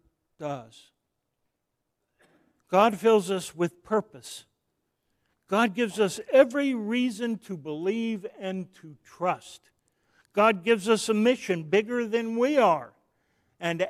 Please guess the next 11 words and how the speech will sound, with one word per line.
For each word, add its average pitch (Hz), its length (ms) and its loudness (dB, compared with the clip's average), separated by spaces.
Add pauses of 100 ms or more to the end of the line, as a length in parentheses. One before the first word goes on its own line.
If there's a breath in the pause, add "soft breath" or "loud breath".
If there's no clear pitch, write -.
out 302 380 0 (180)
comes 233 540 0
fear 151 720 -6 (1040)
and 160 260 -14
turns 196 520 -4
our 160 260 -6
switch 147 800 -12 (140)
off. 113 360 -20 (2500)
John 226 300 -6
Wesley 175 460 -8
said, 147 680 -8